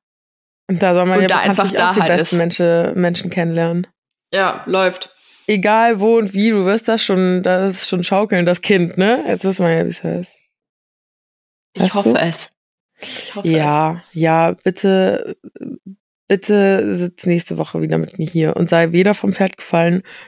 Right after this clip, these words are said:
Speaker 1: noch in der Men-, Menge irgendwie untergegangen.
Speaker 2: Ja, das wird spannend.
Speaker 1: Aber
Speaker 2: Das
Speaker 1: ganz
Speaker 2: wird
Speaker 1: kurz, wie
Speaker 2: wirklich
Speaker 1: ist denn das bei
Speaker 2: spannend.
Speaker 1: den Vorträgen? Da,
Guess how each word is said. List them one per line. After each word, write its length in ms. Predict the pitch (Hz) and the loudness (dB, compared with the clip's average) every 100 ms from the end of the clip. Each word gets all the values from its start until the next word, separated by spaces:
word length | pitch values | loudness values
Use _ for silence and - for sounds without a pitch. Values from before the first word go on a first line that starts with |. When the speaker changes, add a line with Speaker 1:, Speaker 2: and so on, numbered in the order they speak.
| - | -2
Speaker 1:
noch 260 | 175 175 | -2 0
in 100 | 180 | -2
der 120 | 165 | 0
Men-, 260 | 160 160 175 175 | 0 -2 -2 -2
Menge 300 | 165 170 - | 0 0 -2
irgendwie 500 | 156 160 160 160 170 _ _ _ _ _ _ - | -4 -6 -6 -8 -10 _ _ _ _ _ _ -8
untergegangen. 500 | 175 - 160 - 202 | -8 -6 -10 -6 -4
Speaker 2:
Ja, 80 | 202 | -2
das 160 | 196 | -2
wird 160 | 220 208 | -2 -2
spannend. 360 | - 240 254 196 | -2 -2 0 -2
Speaker 1:
Aber 80 | 214 | -2
Speaker 2:
Das 40 | |
Speaker 1:
ganz 120 | 214 | -4
Speaker 2:
wird 60 | 208 | -2
Speaker 1:
kurz, 120 | 254 | -2
wie 40 | 226 | -2
Speaker 2:
wirklich 80 | |
Speaker 1:
ist 60 | 220 | -2
denn 80 | 226 | 0
das 80 | 240 | 0
bei 60 | |
Speaker 2:
spannend. 120 | 208 | -2
Speaker 1:
den 60 | 190 | -2
Vorträgen? 460 | 196 202 - 170 | -2 -4 -2 -6
Da, 80 | 170 | -4